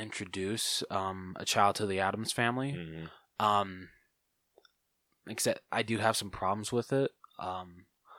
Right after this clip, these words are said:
Speaker 1: another problem I'm gonna bring up was, uh, like I told you, I don't understand why we needed to play a rap song when, uh, Cousin It is being introduced.
Speaker 2: 'Cause it was voiced by Snoop Dogg.
Speaker 1: Yeah, I know, but still.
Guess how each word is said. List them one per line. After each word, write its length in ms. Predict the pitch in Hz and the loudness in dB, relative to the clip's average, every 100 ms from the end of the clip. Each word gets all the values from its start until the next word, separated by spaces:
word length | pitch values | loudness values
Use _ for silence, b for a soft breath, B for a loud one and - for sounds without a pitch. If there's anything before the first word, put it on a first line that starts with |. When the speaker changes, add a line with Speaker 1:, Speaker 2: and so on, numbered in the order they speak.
| B _ | B _
Speaker 1:
another 220 | 107 98 98 | -4 -2 0
problem 240 | 98 95 | 0 2
I'm 100 | 95 | 0
gonna 140 | 95 90 | -2 -4
bring 220 | 92 92 | -4 -4
up 200 | 92 - | -6 -4
was, 500 | 95 98 101 - - - - | -4 -4 -2 -2 -2 -4 -4
uh, 400 | 92 90 87 92 | -2 -2 -6 -10
like 160 | - 95 | -10 -10
I 60 | |
told 260 | 95 95 92 | -8 -8 -8
you, 260 | 92 95 - | -6 -6 -6
I 80 | - | -6
don't 140 | 90 | -8
understand 420 | 90 92 - 92 85 | -6 -6 -6 -6 -6
why 160 | 87 | -6
we 100 | 87 | -6
needed 240 | 92 92 90 | -8 -8 -8
to 60 | |
play 220 | 90 98 | -8 -8
a 60 | 85 | -8
rap 320 | 82 87 - | -6 -6 -4
song 380 | - 104 104 110 107 | -2 -2 -2 -4 -4
when, 200 | 95 92 | -4 -4
uh, 260 | 90 95 B B B - | -6 -8 B B B -10
Cousin 320 | - 101 95 - | -6 -4 -6 -4
It 220 | 101 - | -4 -4
is 140 | 120 117 | -8 -4
being 200 | 120 123 | -4 -4
introduced. 760 | 127 - 123 160 - - - _ _ - | -6 -4 0 2 0 -4 -8 _ _ -2
Speaker 2:
'Cause 160 | 87 | 2
it 60 | 85 | 2
was 160 | 82 | 0
voiced 280 | 78 82 82 | 0 2 2
by 120 | 92 | 0
Snoop 340 | 80 - 85 82 | -2 -4 -6 -4
Dogg. 80 | 92 92 | 4 6
Speaker 1:
Yeah, 340 | 185 90 87 | 8 6 2
I 180 | 90 92 | -2 -4
know, 260 | 85 87 156 | -6 -8 -8
but 120 | - | -2
still. 520 | - - - - - | 0 0 -4 -12 -8